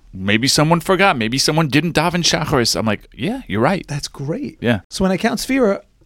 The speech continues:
Speaker 2: I also, you know, I'm not really looking at any of the papers or, or even at my phone.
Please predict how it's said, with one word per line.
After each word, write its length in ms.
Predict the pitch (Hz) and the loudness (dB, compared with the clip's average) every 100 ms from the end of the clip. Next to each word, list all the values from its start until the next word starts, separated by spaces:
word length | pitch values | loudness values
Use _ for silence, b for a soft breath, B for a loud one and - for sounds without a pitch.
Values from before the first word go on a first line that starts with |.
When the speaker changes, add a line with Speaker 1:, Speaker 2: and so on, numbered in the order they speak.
| - | 0
Speaker 2:
I 60 | 196 | 2
also, 340 | 220 214 165 | 2 0 -4
you 100 | 180 | -4
know, 80 | 175 | -2
I'm 80 | 165 | -2
not 160 | 185 202 | -4 -4
really 220 | 180 175 | -2 -2
looking 260 | 170 165 | -4 -6
at 80 | 156 | -6
any 160 | 143 139 | -6 -6
of 60 | |
the 80 | 139 | -8
papers 480 | - 233 220 170 139 | -4 -4 -4 -6 -6
or, 260 | 131 131 - | -8 -10 -8
or 200 | 139 143 - | -8 -8 -8
even 200 | 208 262 | -6 -6
at 80 | |
my 120 | 240 160 | -4 -6
phone. 500 | - 196 156 139 | -2 -2 -2 -6